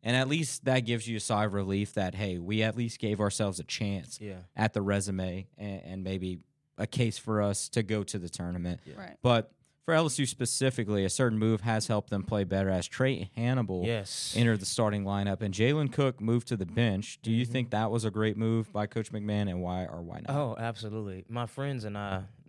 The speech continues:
Speaker 2: we have, like, this inside joke thing where Trey Hannibal is, like,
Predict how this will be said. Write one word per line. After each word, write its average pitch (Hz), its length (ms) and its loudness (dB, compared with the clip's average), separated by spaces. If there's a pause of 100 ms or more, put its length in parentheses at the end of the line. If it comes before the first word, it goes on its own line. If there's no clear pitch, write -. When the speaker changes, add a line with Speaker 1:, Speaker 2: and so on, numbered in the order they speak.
(120)
Speaker 2:
we 110 220 0
have, 117 260 4
like, 98 160 0
this 95 120 -6
inside 95 500 -4
joke 95 280 -4
thing 90 320 -6
where 90 140 -4
Trey 104 280 -2
Hannibal 95 420 -2
is, 90 460 -8 (580)
like, 92 280 -6